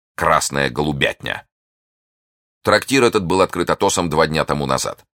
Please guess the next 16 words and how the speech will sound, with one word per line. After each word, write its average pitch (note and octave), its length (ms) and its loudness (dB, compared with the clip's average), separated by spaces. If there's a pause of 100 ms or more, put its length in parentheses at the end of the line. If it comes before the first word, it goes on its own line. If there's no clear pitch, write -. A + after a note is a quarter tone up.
(240)
Три C#3 140 2
мушкетёра B2 480 2
ехали G2 340 0
по E2+ 140 -2
дороге, F#2 260 2
ведущей E2 400 0
в C#2 80 -6
лагерь, F2+ 400 2
и, B2+ 60 0
как F2 160 -2
мы C#2 100 -4
сказали, G#2+ 380 0
были E2+ 180 0
всё - 240 -4
время F#2 340 0
настороже. C2 600 0